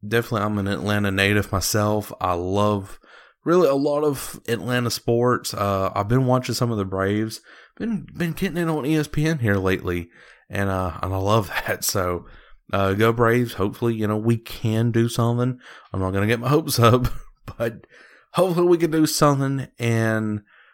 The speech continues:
uh, just going from there. But definitely, this is a right step in the, um, a right step in the, or I'm getting so sidetracked here. This is the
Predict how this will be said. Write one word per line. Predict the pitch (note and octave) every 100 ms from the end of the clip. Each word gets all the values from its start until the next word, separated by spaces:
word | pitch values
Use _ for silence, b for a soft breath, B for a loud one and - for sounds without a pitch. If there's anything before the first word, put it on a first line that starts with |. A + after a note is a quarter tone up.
| b
uh, | - G#2
just | G#2+ A2
going | A#2+ G#2+
from | A2+ G#2+
there. | A2 F2+ F2
But | F2+ E2+ - - _ _ _ A#2+
definitely, | C#3 C#3+ C3
this | B2+ C#3+
is | A2+
a | G#2
right | G2+ A2 A#2 A#2+ F2 - B B
step | - - A#2+ G#2+ -
in | A2+
the, | G#2 G2 F#2 F2+
um, | F2 F2 E2+ E2+ E2 b b - _ _ _ _ _ _
a | A#2+
right | B2 A#2
step | - A2
in | G#2 F#2+
the, | F#2 F2 B B B B B B -
or | A#2 G2+ B B - _ _ -
I'm | G#2+ G2+ F2+ F#2 -
getting | G2+ G#2 F#2
so | - - G#2+ A#2
sidetracked | - G#2+ G2 F2+ F2
here. | - E2+ E2 B B B B _
This | B2 C#3+
is | B2 -
the | A2 G2+ F#2+